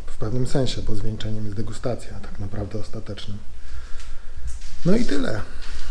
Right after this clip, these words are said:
Żegnam się z wami. Miło było was gościć na moim kanale. E, cóż,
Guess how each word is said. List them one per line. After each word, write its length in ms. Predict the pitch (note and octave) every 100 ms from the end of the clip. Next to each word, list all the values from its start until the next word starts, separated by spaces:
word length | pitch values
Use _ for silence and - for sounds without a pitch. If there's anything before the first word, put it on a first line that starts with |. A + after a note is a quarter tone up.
| - - - -
Żegnam 340 | C3 D#3+ F#3+ D#3+
się 140 | C3+
z 40 | A2
wami. 400 | A#2 B2 C#3+ E3 - - - - -
Miło 360 | B2+ C3 C#3+ A#2+
było 240 | B2 A#2+
was 280 | A2 - - - - - - - A#2
gościć 440 | B2+ - - -
na 80 | A#2
moim 200 | A#2 -
kanale. 480 | - G#2+ G#2+ B2 D#3 - - - - - - - - - - - - - - - - -
E, 460 | A#2+ B2 A2 A2+ A2
cóż, 380 | - - - -